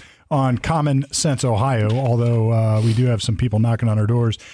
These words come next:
So if you'd like to be a sponsor on Common Sense Ohio here right at five eleven, Channel five one one, uh, just reach out. Um,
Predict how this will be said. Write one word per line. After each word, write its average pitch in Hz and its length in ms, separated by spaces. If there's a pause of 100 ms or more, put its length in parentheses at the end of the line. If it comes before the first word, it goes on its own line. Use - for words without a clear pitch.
(120)
So 165 100
if 131 60
you'd 151 180
like 160 140
to 160 40
be 147 120
a 113 60
sponsor 139 680
on 110 200
Common 117 280
Sense 107 200
Ohio 101 340
here 110 220
right 120 200
at 101 120
five 104 240
eleven, 98 320
Channel 131 260
five 98 240
one 98 160
one, 156 300 (360)
uh, 135 200
just 156 200
reach 147 220
out. 156 320
Um, 117 560